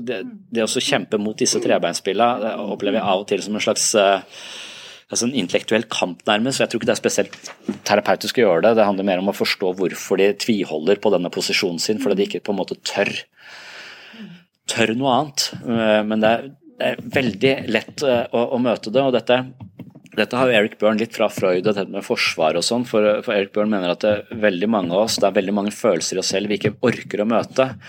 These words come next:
Og når vi ikke orker å møte disse følelsene i oss selv, så legger vi de utenfor oss selv, og da er de lettere å håndtere. Og et av eksemplene hans er hun dama som, eh, eh, som har så lyst til å danse, eller som er så, eh,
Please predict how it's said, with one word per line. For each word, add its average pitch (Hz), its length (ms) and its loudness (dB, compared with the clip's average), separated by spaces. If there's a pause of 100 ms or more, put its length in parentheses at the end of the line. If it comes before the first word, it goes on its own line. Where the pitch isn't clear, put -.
(160)
Og - 80 -12
når 98 80 -4
vi 95 80 0
ikke - 160 -10
orker 101 280 0
å 107 40 -2
møte 104 240 -4
disse 104 240 -2
følelsene 110 480 2
i 95 120 2
oss 104 200 0
selv, 135 320 4
så - 200 -2
legger 87 260 -2
vi - 80 -4
de - 160 -4
utenfor 85 340 -8
oss - 160 -2
selv, 101 160 0
og 95 80 0
da 90 60 4
er 95 80 -4
de 101 80 -4
lettere 92 420 -4
å 87 160 -4
håndtere. 95 480 -2 (480)
Og 104 160 0
et - 160 0
av 110 80 4
eksemplene 110 460 -2
hans 127 160 0
er 104 80 0
hun 107 100 0
dama 82 320 2
som, 95 240 -4
eh, 92 280 0 (200)
eh, 92 240 -4
som 107 160 -2
har - 80 -4
så 98 80 -2
lyst - 140 -6
til - 60 -14
å 107 40 6
danse, 101 480 2
eller 98 160 -2
som 101 80 0
er 98 160 0
så, 98 80 2
eh, 87 1040 -8